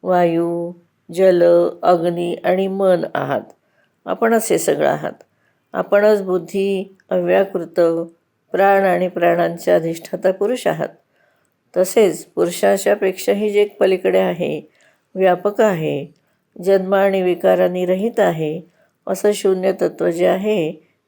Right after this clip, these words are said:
ते पण आपणच आहात. जो शब्दादींनी रहित, अजर, अमेय, अक्षय आणि नाश आणि वृद्धीने रहित आहे, असे आपण आद्यंतहीन ब्रह्म आहात. पुढची स्तुती आपण उद्या बघू. धन्यवाद.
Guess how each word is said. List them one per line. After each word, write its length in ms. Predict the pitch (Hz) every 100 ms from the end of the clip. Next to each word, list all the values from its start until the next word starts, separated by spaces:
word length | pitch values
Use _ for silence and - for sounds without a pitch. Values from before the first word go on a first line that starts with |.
| _
ते 100 | 175
पण 380 | 175 185 180 185 -
आपणच 720 | 170 160 165 160 156 156 - -
आहात. 260 | 185 170 113 - _ _ _ - _ - _ - 190
जो 200 | 208 220
शब्दादींनी 840 | 220 202 170 190 196 202 196 202 196
रहित, 400 | 196 202 185 151 151 170 -
अजर, 680 | 180 180 180 156 151 147 151 -
अमेय, 540 | 180 180 170 160 143 139 - -
अक्षय 540 | 175 - 190 165 139 160 - _ _ _ -
आणि 220 | 175 185
नाश 360 | 185 196 214 196
आणि 200 | 202 190
वृद्धीने 560 | 180 175 - 185 190
रहित 320 | 185 208 226
आहे, 260 | 202 170 151 - _ _ _ -
असे 240 | 185 - 220
आपण 380 | 180 175 180
आद्यंतहीन 1000 | 170 - 170 165 190 233 214 180 156 156 - _ _ _
ब्रह्म 580 | - 156 160 151 143 143 - _ -
आहात. 220 | 156 117 - _ _ _ _ -
पुढची 300 | 180 180 190
स्तुती 340 | - 175 190
आपण 280 | 170 170 175
उद्या 260 | 170 160 160
बघू. 380 | 165 175 277
धन्यवाद. 500 | - 165 143 110 -